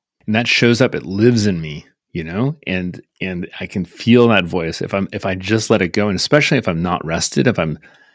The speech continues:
so I don't really have all of my resources,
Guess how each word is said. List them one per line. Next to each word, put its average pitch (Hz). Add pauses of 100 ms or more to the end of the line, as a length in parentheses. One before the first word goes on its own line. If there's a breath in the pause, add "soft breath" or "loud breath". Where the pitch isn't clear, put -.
(140)
so -
I 87
don't 101
really 92
have 87
all 92
of 90
my 87
resources, 104